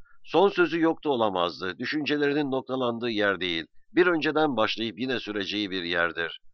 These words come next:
Hep yarım kalacaktı, bütünlenmeyecekti. Not.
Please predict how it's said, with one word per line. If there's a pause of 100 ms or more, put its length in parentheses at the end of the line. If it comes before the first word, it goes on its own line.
(440)
Hep
yarım
kalacaktı,
bütünlenmeyecekti. (1160)
Not.